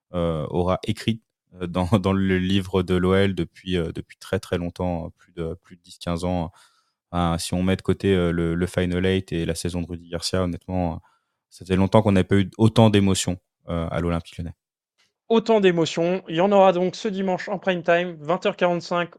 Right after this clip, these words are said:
Speaker 2: Olympique Lyonnais, Stade Brestois. Jordan, on te remercie.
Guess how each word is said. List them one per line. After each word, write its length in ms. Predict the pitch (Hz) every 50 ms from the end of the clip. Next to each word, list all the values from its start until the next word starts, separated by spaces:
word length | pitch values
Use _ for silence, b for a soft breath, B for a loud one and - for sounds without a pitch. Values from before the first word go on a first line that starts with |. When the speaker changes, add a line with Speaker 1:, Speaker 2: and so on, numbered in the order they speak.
| _
Speaker 2:
Olympique 400 | - 170 165 165 160 156 - 165
Lyonnais, 240 | 156 151 151 151 151
Stade 240 | 147 - - 180 156
Brestois. 460 | 151 151 143 - - 160 151 160 160 b b b b b b b _
Jordan, 420 | 160 156 185 180 175 180 175 175 170 -
on 140 | - 196 196
te 100 | 202 233
remercie. 580 | 202 196 196 180 - - - 190 214 220 -